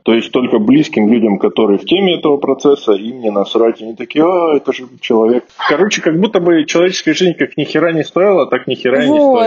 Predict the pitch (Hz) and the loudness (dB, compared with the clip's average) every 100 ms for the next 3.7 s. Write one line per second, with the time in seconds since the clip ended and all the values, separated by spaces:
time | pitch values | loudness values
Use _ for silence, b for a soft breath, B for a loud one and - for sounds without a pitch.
0 | 185 - - 330 247 262 240 240 - 320 | -2 -10 -14 -8 0 2 2 0 -2 0
1 | 262 262 - 285 254 233 220 180 185 151 | 2 0 0 0 0 2 2 0 0 0
2 | 165 160 139 147 139 160 165 143 127 135 | 2 2 2 2 2 -2 0 0 2 2
3 | 175 170 139 131 110 120 110 | 2 2 0 0 2 2 0